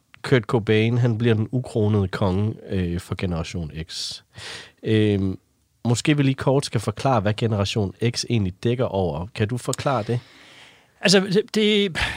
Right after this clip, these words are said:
Speaker 2: igen, øh, man skal passe på med de der store, store, øh, generaliseringer, om så må sige, ikke?
Speaker 1: Ja.
Speaker 2: Men, men, øh, som, som Søren Hein var inde på, altså, en, øh, måske en generation, som, øh, som lidt, øh, igen mister, øh,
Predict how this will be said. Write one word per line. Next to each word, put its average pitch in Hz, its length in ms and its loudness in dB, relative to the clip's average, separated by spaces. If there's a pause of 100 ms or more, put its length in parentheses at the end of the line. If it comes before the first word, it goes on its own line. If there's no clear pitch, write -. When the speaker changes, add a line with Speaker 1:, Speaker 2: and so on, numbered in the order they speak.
Speaker 2:
igen, 180 400 2
øh, 165 220 0
man 175 80 0
skal 160 140 -2
passe 131 140 -2
på 170 100 2
med 156 100 0
de 151 100 -4
der 139 300 -2
store, 147 720 -2 (140)
store, 143 540 -6
øh, - 360 -10 (280)
generaliseringer, 120 1200 -4
om 117 140 -10
så 127 140 -6
må 123 120 -8
sige, 139 180 -6
ikke? 160 140 0
Speaker 1:
Ja. - 120 2
Speaker 2:
Men, 170 260 -2
men, 175 240 4
øh, 156 200 -2
som, 151 380 -2
som - 220 -10
Søren 131 320 -2
Hein 196 220 2
var 147 80 0
inde 160 220 -2
på, 156 400 -4
altså, 151 340 -2 (420)
en, 170 300 -4
øh, - 180 -8
måske 151 200 -4
en 175 60 -4
generation, 160 540 -2
som, 139 540 -4
øh, 139 320 -8 (280)
som 156 280 -4
lidt, - 440 -6
øh, 156 280 -6 (480)
igen 160 420 -4
mister, 156 500 -2 (100)
øh, 143 320 -2